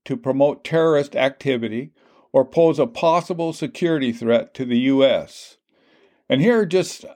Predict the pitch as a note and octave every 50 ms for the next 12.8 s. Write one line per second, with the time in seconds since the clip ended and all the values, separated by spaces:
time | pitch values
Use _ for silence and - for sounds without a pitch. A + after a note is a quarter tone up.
0 | _ _ _ - - D3 C3+ B2 A#2+ A#2 A#2+ - - - F#3 F3+ F3+ D#3+ C#3 C3+
1 | C3 - D#3 D3 C3+ - C#3+ C#3 C3 A#2 - C3+ B2 A#2 B2 A#2 A#2 - - C#3+
2 | C3+ B2 A#2 - A2+ F#2 E2+ E2 E2 - _ _ - D#3+ E3 D#3 D#3 D3 C3 B2+
3 | B2 - _ _ _ _ _ _ - - - A#3+ B3+ A#3+ - - - F3+ D#3+ D3+
4 | D3+ D3+ D3 C#3 D#3+ D3+ D3+ C#3 - - A3+ A#3+ G#3 E3 E3 D3 C3+ C#3 C#3 A#2+
5 | A2+ A#2+ - E3 E3+ F3+ F3 E3+ D3+ - - - - D3 C#3+ C#3+ _ - - -
6 | - - _ _ _ _ _ _ _ _ _ _ _ _ _ _ _ - C3 C#3
7 | D3+ D3+ D#3 D#3+ D#3 - - - C3+ A#2+ A2+ A2+ A#2 - - - - _ _ _
8 | _ - C#3 C3+ C3+ C3 C3 C3 - - C#3 C3+ C3+ C3 A#2+ A#2 - - - G2+
9 | F2+ E2+ E2 - - _ _ _ _ - - A3 A#3+ A#3 A#3 - E3+ D3+ C#3+ D3
10 | D3 C#3+ - D3+ C#3+ C#3 - - _ _ _ _ _ _ _ - D#3+ F#3+ A3 G#3
11 | D#3+ C#3+ B2+ B2 A#2+ B2+ C3+ C#3 - - - - C#3 C3+ - D#3+ D3 C#3 - C#3+
12 | C3 - C#3 C3+ C3 C3 C3 - C#3+ - - G3 F#3+ F#3+ F3+ - -